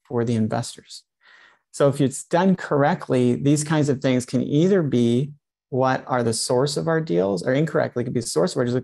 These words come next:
or correctly can ride out recessions.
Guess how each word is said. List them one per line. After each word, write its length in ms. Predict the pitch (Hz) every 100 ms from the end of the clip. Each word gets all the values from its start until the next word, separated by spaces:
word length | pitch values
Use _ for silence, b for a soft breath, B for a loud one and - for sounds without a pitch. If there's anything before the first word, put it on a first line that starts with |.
| -
or 120 | 139
correctly 680 | 139 127 151 196 117 123 B B B
can 180 | - 139 120
ride 280 | 127 131
out 180 | 147 185
recessions. 600 | 117 113 - - - -